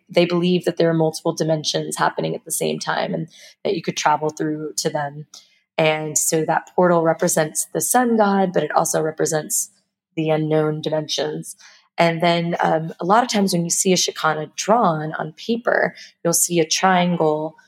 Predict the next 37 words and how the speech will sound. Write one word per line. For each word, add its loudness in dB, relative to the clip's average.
um, -4
drawn 2
on -2
the -2
inside 0
of -2
it, 0
and -2
that 0
represents 0
Pachamama -2
or -4
Mother -4
Earth. 0
So 2
basically, 2
when 0
the 0
Spaniards 4
came 0
over 0
in 0
the 0
sixteen -2
hundreds, 0
um, -2
and -2
they -2
were -4
forced 0
to -6
sort -2
of -2
believe 2
in -4
Christianity, -2
the 0